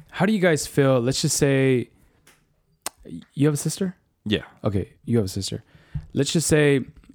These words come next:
Speaker 1: your sisters, right, are getting abused by their significant other, right? Obviously, you guys are gonna do something about it, right? You do something about it, you fucking confront the guy, whatever, you tell your sister,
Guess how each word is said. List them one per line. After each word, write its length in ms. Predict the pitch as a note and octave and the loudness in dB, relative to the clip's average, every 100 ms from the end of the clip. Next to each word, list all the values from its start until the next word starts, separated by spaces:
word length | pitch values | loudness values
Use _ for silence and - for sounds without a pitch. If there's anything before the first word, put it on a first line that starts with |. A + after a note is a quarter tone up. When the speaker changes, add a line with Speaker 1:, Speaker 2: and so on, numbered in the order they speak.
| - | -4
Speaker 1:
your 180 | B2+ | -4
sisters, 460 | A#2 - B2 - F#2+ | -2 -4 -4 -4 -2
right, 240 | G#2+ A2 - | 0 0 -2
are 100 | G#2 | -2
getting 280 | G#2 A2+ A2 | 0 0 -2
abused 600 | F#2+ G#2 G2+ F2+ G#2 - | 0 0 0 -2 -8 -6
by 220 | F#2+ F2+ | -4 0
their 200 | F#2 F#2 | 0 -2
significant 600 | - F#2+ F#2+ F#2+ - F#2 | -2 -4 -6 -6 -10 -10
other, 220 | F#2 - | -10 -8
right? 220 | F#2+ G#2 - _ _ _ _ - | -6 -6 -8 _ _ _ _ 0
Obviously, 420 | G2 G#2+ G#2 A2+ | 2 2 0 0
you 140 | G#2 | 2
guys 180 | G#2 G2 | 2 2
are 40 | G2 | 2
gonna 140 | F#2+ | 2
do 140 | F#2+ | 2
something 280 | G2+ F#2+ F#2 | 2 0 -4
about 260 | F2 F2 G2 | -4 -4 -6
it, 100 | - _ _ _ _ - | -8 _ _ _ _ -4
right? 260 | G2+ G2+ - _ | 0 0 -4 _
You 120 | A#2+ G#2+ | -8 0
do 140 | C3+ | 0
something 280 | C#3 D3 C#3 | 2 2 2
about 320 | B2 B2+ C3 | 4 4 4
it, 220 | C3 G#2 - | 2 -2 -4
you 180 | G#2 G2 | -4 -2
fucking 340 | - G#2+ G2+ | 0 -2 -2
confront 400 | - G2 - B2 | -6 -6 0 0
the 60 | A#2 | 2
guy, 300 | A2+ A#2 A#2+ | 4 4 4
whatever, 360 | A2+ A#2+ A#2+ A2 | 4 4 4 2
you 100 | G2+ | 2
tell 180 | A2 | 0
your 80 | G#2 | 0
sister, 520 | G2+ A#2+ - A#2+ G#2+ | 2 0 0 0 0